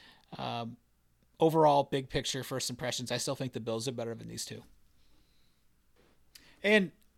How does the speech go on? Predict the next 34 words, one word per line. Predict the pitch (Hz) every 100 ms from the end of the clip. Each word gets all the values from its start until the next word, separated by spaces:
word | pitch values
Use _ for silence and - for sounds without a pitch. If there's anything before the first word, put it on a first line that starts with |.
| _
I | 170
want | 233 254
to | 214
talk | 185
about | 165
the | -
Cleveland | 165 147 135
Browns | 139 139 -
'cause | 131
I | 123
think | - 170
the | 135
Cleveland | - 143 127 120
Browns | 117 117 113 - -
won | 120 113
the | 117
draft, | 107 107 107 - -
honestly. | 113 110 - 110
In | 110
their | 120
first | - 131 -
two | 147
picks, | - 139
they | 139 120
won | 117 117
the | 117
draft. | 110 104 98 - - - - - -
Uh, | 117 113 107 143 123
Greg | 151 160 185
Newsome, | 165 - 151 156 _ _ _
followed | - 143 139 139 131
by | 131 131 127
Jeremiah | 123 127 127 123 123 120 120
Owusu-Koramoah, | 123 120 - - - 120 120 143 175 175 165